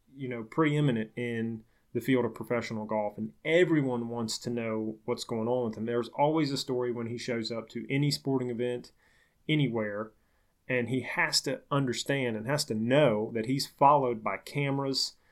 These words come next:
and cell phones all over the place all the time. People want to get information, get dirt on Tiger, and then,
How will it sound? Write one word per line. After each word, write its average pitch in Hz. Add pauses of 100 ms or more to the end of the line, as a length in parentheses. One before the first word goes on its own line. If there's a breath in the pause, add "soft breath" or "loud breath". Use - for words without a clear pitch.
(180)
and 107
cell 175
phones 117 (360)
all 160
over 170
the 165
place 156
all 156
the 165
time. 165 (280)
People 170
want 156
to 147 (100)
get 147
information, 143
get 117
dirt 127
on 123
Tiger, 127 (320 soft breath)
and 135
then, 127